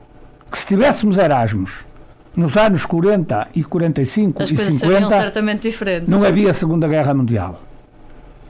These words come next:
Speaker 1: Porque quando a gente conhece as pessoas, tem mais dificuldade em agredi-las.
Speaker 2: É verdade.
Speaker 1: E, portanto, o Erasmus é o maior programa, não é um programa financeiro que os políticos procuram,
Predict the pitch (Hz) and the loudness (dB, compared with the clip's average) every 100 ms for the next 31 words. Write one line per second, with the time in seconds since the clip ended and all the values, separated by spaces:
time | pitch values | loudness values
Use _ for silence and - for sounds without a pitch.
0 | - - - - 165 - 277 226 202 185 | -20 -20 -8 -4 0 2 4 4 2 0
1 | - 170 180 - 135 - 175 180 175 190 | 0 0 0 -2 -4 -2 0 0 0 0
2 | 185 220 190 - 202 185 170 196 196 190 | 2 2 0 -4 -2 0 2 2 2 0
3 | 160 143 143 113 92 - - - - - | 0 0 0 -2 -4 -10 -14 -14 -14 -16
4 | - - - 180 175 180 170 160 - - | -16 -16 -10 -8 -6 -6 -6 -6 -12 -16
5 | - - 185 190 269 233 196 220 - 208 | -14 -8 -4 0 2 2 2 -2 -2 0
6 | 214 196 226 254 247 247 - - - - | 2 4 4 4 2 0 -4 -12 -16 -20
7 | - - - - - - 240 269 302 - | -20 -18 -18 -18 -10 0 4 4 2 -4
8 | - - - - - - - 233 220 214 | -14 -20 -20 -20 -20 -10 0 4 4 4
9 | 247 302 240 220 190 196 180 175 185 - | 4 4 2 0 2 4 4 2 -2 -6
10 | - - - - - - - - 175 233 | -18 -20 -20 -20 -20 -20 -18 -2 2 4
11 | 294 285 269 277 262 262 269 254 226 233 | 2 2 2 2 2 2 2 2 2 2
12 | 220 160 - 220 214 208 170 - 226 214 | 0 -4 -4 -2 0 -2 -6 -2 0 2
13 | 208 165 131 | 0 0 -2